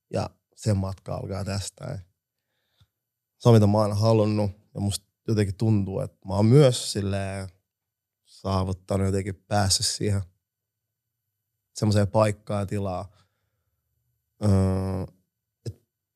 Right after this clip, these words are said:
jonkun muun on hyvä tulla tähän näin. Sen takia mä haluaisin aloittaa tän intron vaan silleen oikeasti kiittämään tosi paljon teitä. Elämän niinku silleen syvimmästä.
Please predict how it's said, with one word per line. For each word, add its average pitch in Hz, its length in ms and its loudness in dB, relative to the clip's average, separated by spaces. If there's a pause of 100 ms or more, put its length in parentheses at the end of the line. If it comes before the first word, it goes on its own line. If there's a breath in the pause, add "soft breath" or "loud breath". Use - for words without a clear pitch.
(520)
jonkun 104 280 4
muun 98 280 2
on 107 60 4
hyvä 117 180 2
tulla 117 240 -6
tähän 110 420 -6
näin. 110 240 -4 (1800)
Sen 117 120 0
takia 123 60 8
mä 113 60 8
haluaisin 101 220 4
aloittaa 104 300 0
tän 95 120 -2
intron 107 480 2
vaan 92 200 -2
silleen 95 200 -6
oikeasti 98 360 -6
kiittämään 98 560 -6 (200)
tosi 90 180 -12
paljon 90 400 -8
teitä. 92 300 -8 (1500)
Elämän 90 340 -2
niinku 95 140 -4
silleen 95 420 -6
syvimmästä. 101 760 -2